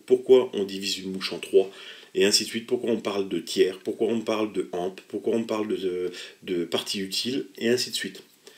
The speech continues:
Et en même temps, euh, en deuxième, pardon, en deuxième temps, je vais vous parler aussi de la préparation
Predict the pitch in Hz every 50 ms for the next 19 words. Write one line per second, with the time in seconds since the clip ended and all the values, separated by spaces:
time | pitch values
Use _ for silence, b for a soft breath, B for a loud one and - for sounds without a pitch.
0 | B B B B B B - 117 120 135 135 127 117 113 - 110 120 135 160 170
1 | - - - - - - - - - - 113 104 98 95 120 123 117 127 117 113
2 | - - - 104 104 117 110 95 95 - 113 135 143 117 120 107 101 95 - 107
3 | 120 139 147 - - - 101 107 104 101 101 95 113 98 101 123 131 123 - -
4 | - - 123 110 101 190 - - - - 143 - 143 127 120 110 - - 123 135
5 | 151 -